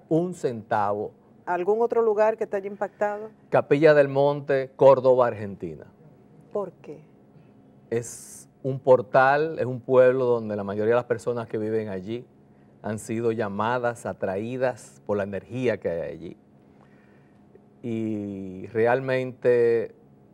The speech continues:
Speaker 1: desde que llegué, llegué y me acosté, dormí no sé cuántas horas y me pasé los días en un estado de paz,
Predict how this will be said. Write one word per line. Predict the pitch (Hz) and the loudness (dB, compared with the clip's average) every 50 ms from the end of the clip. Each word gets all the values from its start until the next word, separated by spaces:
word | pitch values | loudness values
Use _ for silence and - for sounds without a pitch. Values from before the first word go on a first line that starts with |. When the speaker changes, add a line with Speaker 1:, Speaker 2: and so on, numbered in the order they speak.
| _ _ _ _ _ _ _ _ _ _ _ _ - | _ _ _ _ _ _ _ _ _ _ _ _ 0
Speaker 1:
desde | 120 123 123 120 123 117 | 4 4 4 4 4 2
que | - 131 123 | 2 -2 -2
llegué, | 117 120 117 110 104 123 135 147 160 180 - - - _ _ _ _ - _ _ _ _ _ _ - - _ _ _ _ _ - _ _ _ _ _ - - _ _ - _ _ _ _ _ _ _ _ _ - 131 | 0 0 0 0 0 0 2 4 2 2 0 -6 -14 _ _ _ _ -20 _ _ _ _ _ _ -20 -20 _ _ _ _ _ -20 _ _ _ _ _ -20 -20 _ _ -20 _ _ _ _ _ _ _ _ _ -14 -2
llegué | 110 127 120 110 117 127 127 135 143 151 160 165 175 - - - - - | 2 2 2 2 2 2 2 4 4 4 4 4 4 0 -4 -10 -8 -6
y | 143 | -2
me | 143 143 | 0 0
acosté, | 135 135 123 117 - - - - 139 147 165 165 | 0 2 0 -2 -2 -2 -2 0 2 2 2 2
dormí | 147 127 123 120 113 117 120 127 139 | 4 4 4 4 4 -2 -4 -4 -4
no | 139 131 | -4 -4
sé | - 147 135 | -2 -4 -2
cuántas | - 135 131 127 127 120 110 - - | 0 -2 -2 0 0 -2 -2 0 2
horas | 123 131 139 143 151 156 - - - - - _ _ _ - _ _ _ _ - | 2 2 2 0 -2 -6 -6 -14 -20 -20 -20 _ _ _ -20 _ _ _ _ -12
y | - 123 | -10 -8
me | 113 117 107 | -6 -6 -4
pasé | - 117 110 104 - 120 123 | -2 -4 -4 -4 -2 -2 0
los | 127 135 135 117 120 | 2 0 -2 -2 -4
días | 135 135 131 135 139 139 135 139 135 - - - - _ _ _ _ _ _ _ _ _ _ _ _ | -6 -6 -4 -2 -2 0 0 -2 -4 -8 -14 -18 -18 _ _ _ _ _ _ _ _ _ _ _ _
en | - 123 | -4 -2
un | 127 139 151 160 | -2 0 0 -2
estado | 151 151 - - 151 151 156 156 156 160 165 165 165 165 165 147 - - - - - - - | -2 -4 -2 0 2 4 4 4 4 6 6 6 6 6 4 2 0 -4 -14 -20 -20 -18 -16
de | - 123 117 120 117 | -14 -4 -2 -2 -2
paz, | 110 - - 135 135 143 143 147 147 139 - - - - - - - - - - | -2 2 2 4 4 6 4 2 0 -4 -12 -14 -14 -16 -16 -18 -18 -20 -20 -20